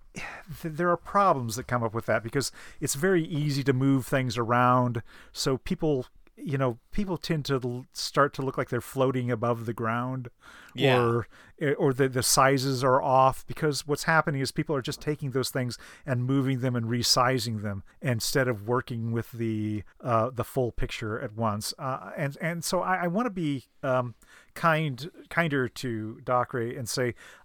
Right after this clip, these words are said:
Speaker 1: I think that those early illustrations, and particularly her, um, her sketches are, are, are quite, uh, quite good. But, um, the, the, the real revelation of this book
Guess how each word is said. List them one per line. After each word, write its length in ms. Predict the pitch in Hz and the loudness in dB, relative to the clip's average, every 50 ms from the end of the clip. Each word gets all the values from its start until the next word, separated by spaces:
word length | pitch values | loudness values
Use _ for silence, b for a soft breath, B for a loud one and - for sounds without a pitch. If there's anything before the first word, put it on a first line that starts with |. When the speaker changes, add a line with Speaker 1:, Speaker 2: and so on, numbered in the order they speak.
| B | B
Speaker 1:
I 60 | - | -8
think 280 | 117 - - 240 247 - | -8 -6 -8 -8 -8 -6
that 120 | 196 165 | -8 -4
those 200 | - 143 127 110 - | -2 -2 -2 -2 -4
early 320 | - 151 135 156 143 135 | -2 0 0 0 0 0
illustrations, 500 | 135 127 123 - - 131 127 - - 123 | -4 -4 -4 -4 -4 -4 -4 -4 -6 -8
and 180 | 139 139 117 - | -8 -8 -8 -8
particularly 460 | - 151 - 240 - - 190 147 127 | -8 -6 -6 -8 -6 -4 -4 -4 -4
her, 340 | 101 120 120 117 113 117 - | -2 -2 -2 0 0 0 0
um, 300 | 127 117 110 110 110 104 - b b b b | -2 -2 -2 -4 -6 -10 -12 b b b b
her 200 | - - 135 117 | -8 -6 -4 -4
sketches 580 | 104 - - - 156 160 - - 127 117 104 - | -4 -6 -4 -4 -4 -4 -4 -4 -8 -8 -8 -8
are, 360 | - - 127 113 110 113 - | -8 -6 -6 -4 -4 -6 -8
are, 200 | - 113 113 104 - - | -8 -8 -8 -8 -8 -10
are 120 | - 120 | -10 -10
quite, 380 | - - - 143 127 123 - - _ _ - | -10 -8 -6 -6 -6 -6 -6 -12 _ _ -12
uh, 340 | 127 117 113 107 104 104 110 - | -10 -8 -8 -8 -8 -10 -12 -14
quite 260 | _ - 135 127 104 95 | _ -8 -8 -8 -8 -4
good. 340 | 135 147 127 113 110 101 - _ _ _ - 113 | -2 -2 0 -2 -4 -6 -12 _ _ _ -20 -2
But, 240 | - 170 147 147 - - _ _ - | 2 2 2 2 0 -4 _ _ -6
um, 400 | 156 143 143 143 139 135 131 127 - _ _ _ _ - 151 | -4 -2 -2 -2 -2 -6 -12 -14 -20 _ _ _ _ -20 -10
the, 120 | - 151 | -8 -8
the, 200 | 143 147 135 123 139 | -8 -8 -10 -14 -14
the 180 | 135 131 143 | -10 -10 -10
real 380 | 120 120 123 131 185 247 277 247 | -10 -10 -10 -8 -6 -4 -4 -2
revelation 680 | 190 165 147 131 135 131 123 120 120 - - - 123 135 | 0 0 0 0 0 -2 -4 -4 -6 -8 -10 -14 -14 -12
of 120 | 151 127 | -10 -10
this 120 | 113 113 - | -8 -10 -10
book 300 | - - 123 113 107 | -10 -8 -8 -8 -8